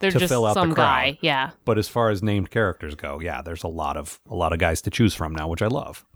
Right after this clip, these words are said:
Speaker 1: You know, I almost picked, uh, this detritus bit here as the, uh, the pun or play on words.
Speaker 2: Mm-hmm.
Speaker 1: Uh, he says, um, he goes like,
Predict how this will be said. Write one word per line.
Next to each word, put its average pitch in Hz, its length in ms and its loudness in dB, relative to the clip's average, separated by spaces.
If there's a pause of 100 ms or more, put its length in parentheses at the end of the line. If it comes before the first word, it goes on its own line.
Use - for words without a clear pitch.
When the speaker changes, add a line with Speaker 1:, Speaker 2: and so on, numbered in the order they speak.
(160)
Speaker 1:
You 180 80 -4
know, 170 80 0
I 180 160 0
almost 214 560 2
picked, - 380 0
uh, 156 280 4
this 160 320 -6 (180)
detritus 160 600 0
bit 151 320 -4
here 147 340 -2
as 143 300 -2
the, 143 300 -4
uh, 131 240 -4
the 143 100 -8
pun 165 380 -2
or 143 100 -2
play 156 240 -4
on 143 260 -2
words. 143 560 -2
Speaker 2:
Mm-hmm. 92 400 0
Speaker 1:
Uh, 151 260 2
he 160 180 -6
says, 156 520 0
um, 143 520 -2 (1200)
he 180 140 -4
goes 190 280 4
like, 160 180 4